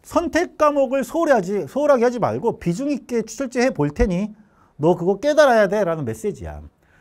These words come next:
그런데 그 방식을 삼십 번이나 이십구 번을 더 어렵게 낸 게 아니라 번호, 앞번호 때 딱 반 나눠서 앞에 있는 네 문항, 그죠? 이십삼 번부터 이십육 번까지는 수월하게, 요건 좀 예외적이죠.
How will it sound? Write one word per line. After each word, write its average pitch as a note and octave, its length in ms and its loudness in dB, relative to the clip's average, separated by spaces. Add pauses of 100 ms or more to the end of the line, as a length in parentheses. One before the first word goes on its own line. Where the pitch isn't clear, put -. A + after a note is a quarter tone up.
그런데 B3 280 2
그 A3 180 2
방식을 D#3+ 720 0 (220)
삼십 D4 520 0
번이나 A#3+ 280 2
이십구 G3 440 -2
번을 G#3+ 260 2
더 C#3 100 -2
어렵게 C4 400 6
낸 G3 140 0
게 F3+ 60 4
아니라 A#2 460 -2 (420)
번호, G#3 240 6
앞번호 C4+ 680 0 (140)
때 A#3 340 0 (100)
딱 A#3 200 -4
반 F#3 200 4
나눠서 C#3 540 -2 (500)
앞에 G3+ 380 2
있는 G3 460 -2
네 C#3+ 120 4
문항, D#3+ 300 0 (360)
그죠? C3 160 -6
이십삼 G#3 640 -2
번부터 G#3+ 840 0 (320)
이십육 F3+ 480 -2
번까지는 G#3+ 560 0
수월하게, D#3 460 0
요건 C3+ 180 -6
좀 D3 140 -6
예외적이죠. C3 560 -4